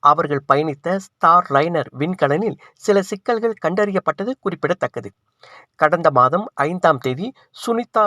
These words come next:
வில்லியம்ஸ் மற்றும் பூச் வில்மோர் என இருவரும் ஸ்டார் லைனரில் அமெரிக்காவின் புளோரிடா மாகாணத்தில் உள்ள கென்னடி விண்வெளி மையத்திலிருந்து சர்வதேச விண்வெளி மையம் சென்றனர்.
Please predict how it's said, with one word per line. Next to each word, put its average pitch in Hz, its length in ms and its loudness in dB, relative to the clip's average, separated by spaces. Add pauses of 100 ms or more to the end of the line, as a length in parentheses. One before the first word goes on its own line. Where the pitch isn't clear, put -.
வில்லியம்ஸ் 151 460 -4
மற்றும் 170 360 -2 (300)
பூச் 240 400 -4
வில்மோர் 190 480 -2
என 156 180 0 (380)
இருவரும் 208 480 -2
ஸ்டார் 208 460 0
லைனரில் 165 480 0 (340)
அமெரிக்காவின் 202 760 0
புளோரிடா 220 580 2
மாகாணத்தில் 175 600 2
உள்ள 160 120 0 (400)
கென்னடி 226 460 0
விண்வெளி 202 440 -2
மையத்திலிருந்து 160 760 -2
சர்வதேச 202 600 0
விண்வெளி 170 360 -4
மையம் 170 360 -2
சென்றனர். 135 400 -6